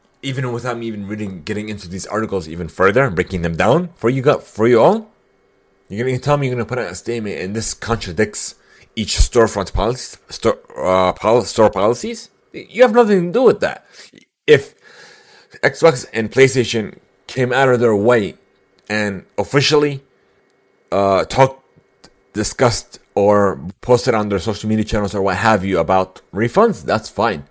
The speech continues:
But this is coming straight from C D Pro-, C D Projekt Red. Come on, guys. You guys <laughs> are literally in hot water, and you're putting yourselves even more deeper in, in, in these waters.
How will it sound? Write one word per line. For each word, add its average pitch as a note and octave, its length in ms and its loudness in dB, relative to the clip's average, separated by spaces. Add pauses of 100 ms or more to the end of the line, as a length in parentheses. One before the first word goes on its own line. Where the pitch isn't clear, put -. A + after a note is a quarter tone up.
But E2 120 -4
this A#2+ 120 -4
is A#2 80 -10
coming A#2 220 -4
straight A2 220 -4
from F#2+ 300 -6
C G#2 140 -8
D F#2+ 140 -10
Pro-, G2+ 240 0
C - 200 -12
D G2 80 -6
Projekt F#2+ 280 -2
Red. C3+ 360 4 (300)
Come G#3+ 140 -8
on, G2+ 160 -4 (380)
guys. E2 380 -6 (200)
You - 80 -20
guys D3+ 360 6
<laughs> C3+ 220 -2
are C3+ 320 0 (200)
literally C#3 220 2
in A2+ 80 -2
hot B2 260 0
water, C3 380 4 (140)
and A2 100 -8
you're A#2+ 100 -4
putting C#3 180 0
yourselves B2+ 380 2
even B2+ 300 -2
more B2+ 480 2 (760)
deeper C3+ 360 4
in, A#2+ 220 -2
in, A2+ 320 -6 (500)
in A2 200 -4
these G#2 200 -4
waters. G2 560 2